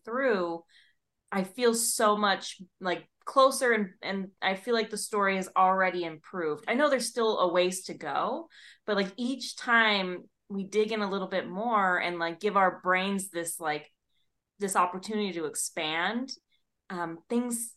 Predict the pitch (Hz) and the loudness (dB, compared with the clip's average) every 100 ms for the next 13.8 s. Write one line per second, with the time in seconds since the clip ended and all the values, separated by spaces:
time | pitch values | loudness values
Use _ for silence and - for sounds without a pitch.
0 | _ _ _ _ _ _ _ _ - - | _ _ _ _ _ _ _ _ -10 -10
1 | - 208 185 180 220 254 226 226 196 202 | -12 -14 -8 0 0 0 -2 -4 -4 -6
2 | - 165 196 214 - 175 151 - 135 151 | -6 -6 -4 -4 -8 -10 -12 -12 -12 -12
3 | 160 143 - - 208 277 233 214 208 196 | -14 -14 -16 -8 -6 -6 -6 -4 -6 -8
4 | - - 208 202 175 151 151 - 175 175 | -12 -10 -4 -4 -4 -6 -8 -2 0 0
5 | 165 156 151 - 156 151 147 143 _ _ | 0 -4 -12 -8 -6 -4 -8 -14 _ _
6 | - 277 - 302 247 160 135 135 - 214 | -2 -2 0 0 2 0 -6 -8 0 0
7 | 226 - 180 - - - - 180 156 - | 0 -4 -8 -10 -10 -14 -10 -6 -6 -8
8 | _ 175 185 214 208 - 185 - - - | _ -8 -2 -2 -2 -2 0 0 -4 -12
9 | 185 170 160 143 - 117 175 180 294 339 | -10 -4 -4 -4 -6 -6 -4 2 2 4
10 | 302 - 247 220 - 214 262 233 190 214 | 2 4 4 4 -2 -8 -2 -2 -2 -4
11 | - 196 185 - - _ _ _ _ 220 | -4 -4 -4 -8 -14 _ _ _ _ 0
12 | 185 185 262 254 240 226 220 214 214 - | 0 2 4 4 6 10 12 10 6 4
13 | 220 226 226 202 190 175 175 175 | 4 4 -2 2 6 8 8 4